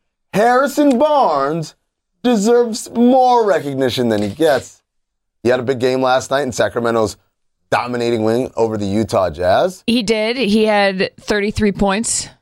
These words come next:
Speaker 2: in thirty-three minutes,
Speaker 1: Yeah.
Speaker 2: which is funny 'cause now his stats for twenty twenty-three, twenty twenty-four are averaging thirty-three points in thirty-three minutes. I love those early
Speaker 1: Point a minute.
Speaker 2: A point a minute.
Speaker 1: It's a point a minute,
Speaker 2: Um,
Speaker 1: man.
Speaker 2: last year he had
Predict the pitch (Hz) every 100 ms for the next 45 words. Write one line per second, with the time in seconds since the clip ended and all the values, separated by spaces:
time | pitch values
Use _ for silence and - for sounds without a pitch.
0 | _ - 202 190 180 175 190 175 175 214
1 | - - - - 226 214 - 240 185 180
2 | 190 190 170 - 180 170 - 165 151 147
3 | - 180 165 160 165 160 160 156 160 151
4 | - 151 - 165 170 151 - 156 151 160
5 | 151 151 143 147 139 _ _ - 160 156
6 | 156 151 156 147 156 147 156 151 156 147
7 | 147 156 151 160 170 170 165 156 160 160
8 | 151 143 143 151 _ 113 117 120 127 135
9 | - - - 185 175 175 175 - 107 -
10 | 202 196 190 - 117 98 - _ - _
11 | 214 277 381 - 427 415 330 269 226 214
12 | 208 196